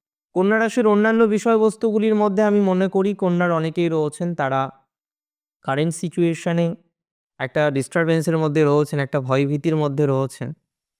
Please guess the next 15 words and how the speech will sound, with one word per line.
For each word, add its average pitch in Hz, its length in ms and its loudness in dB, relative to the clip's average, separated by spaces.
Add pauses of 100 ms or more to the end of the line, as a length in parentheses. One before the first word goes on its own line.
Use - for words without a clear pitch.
(120)
ঠিকঠাকভাবে 151 540 0
ম্যানেজ 143 380 -2
করে 160 180 0
উঠতে 147 260 -2
পারছেন 135 420 -2
না, 135 200 -2 (560)
পারিবারিক 156 440 2
জীবনটাকে 147 500 -2
ম্যানেজ 139 320 -2
করতে 135 320 -6
পারছেন 127 360 -4
না, 123 220 -2
পার্সোনাল 147 480 -2
লাইফের 131 380 -2
ক্ষেত্রে 135 460 -2